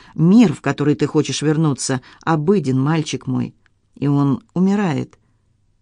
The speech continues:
Помнишь корабль? Корабль, на котором ты плыл сквозь крах человечества. И он не за горами, голубчик. Он рядом, за углом.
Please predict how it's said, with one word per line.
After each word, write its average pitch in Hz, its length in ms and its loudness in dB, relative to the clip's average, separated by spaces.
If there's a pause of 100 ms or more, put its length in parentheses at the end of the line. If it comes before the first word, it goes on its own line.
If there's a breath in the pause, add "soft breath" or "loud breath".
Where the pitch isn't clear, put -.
(220)
Помнишь 226 320 2
корабль? 131 480 -6 (920)
Корабль, 175 520 2
на 160 100 2
котором 165 400 -2
ты 156 100 -2
плыл 170 300 -2
сквозь 143 320 -4
крах 165 340 -2
человечества. 160 840 -6 (680)
И 165 100 -2
он 254 220 6
не 247 100 8
за 226 140 2
горами, 214 420 0
голубчик. 165 640 -4 (500)
Он 202 180 -2
рядом, 170 480 -4 (380)
за 139 200 -2
углом. 160 500 -4